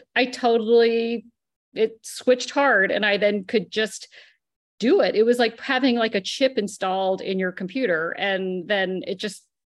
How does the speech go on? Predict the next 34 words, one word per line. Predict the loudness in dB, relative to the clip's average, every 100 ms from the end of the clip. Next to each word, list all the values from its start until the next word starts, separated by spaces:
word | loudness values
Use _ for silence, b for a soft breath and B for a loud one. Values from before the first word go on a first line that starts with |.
| _
it | -4 0
just | 0 -4
took. | -4 -2 -2 -4 -16 -16
So, | -2 2 4 4 2
um, | 0 0 -2 -6 B B B -6
I |
had, | -2 0 0 -2 -4 b
I | -2
would | 2 2
say, | 2 2 4 2
probably, | -2 -4 -4 -6 -4 -4
like, | -2 -4 -6 _
eighteen, | -4 -4 -4 -8 -6 -4 -4 -6 -6 -2
maybe | -2 -2
a | -4
year | -2 -2
and | -4
a |
half | -4 -4 -4
or | -6
fourteen | -8 -8 -6 -4 -2
months | -4 -4
of | -6
total | -4 -4 -2
struggle | -4 -2 -2 -2 -2
there, | 0 0
and | 0
then | -2 -2
it | -4 -6
clicked, | -4 -4 -2
and | -4
then | -2 -2
I |
became | -2 -4 -6 -6 -4 -4 -6